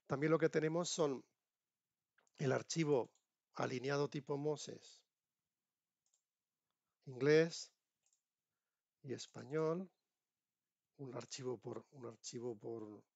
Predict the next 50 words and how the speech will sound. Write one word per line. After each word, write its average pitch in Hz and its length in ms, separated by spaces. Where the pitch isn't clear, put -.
sea, 120 200
un, 117 280
una 143 240
línea 123 400
cada 120 300
segmento 120 640
y 120 60
las 110 220
líneas 120 380
alineadas, 151 580
y 147 120
también 139 260
un 143 140
te-, - 200
un 117 380
texto - 340
tabulado, 107 540
¿de - 80
acuerdo? 127 340
Que, 127 140
que 123 280
este 131 200
nos 120 140
podría 113 440
ir 113 60
bien 123 240
porque, - 420
porque - 300
lo 107 80
hacemos. 117 260
Lo 135 60
único 156 180
que 165 100
hay 160 80
tres, 147 300
tres 127 260
líneas, 120 280
te 127 100
dice 139 180
el, 131 180
el 120 220
fichero 123 380
de 113 80
origen, 113 320
pero 147 140
no 151 60
importa, 156 320
nosotros 135 360
tenemos, 143 400
no, 131 160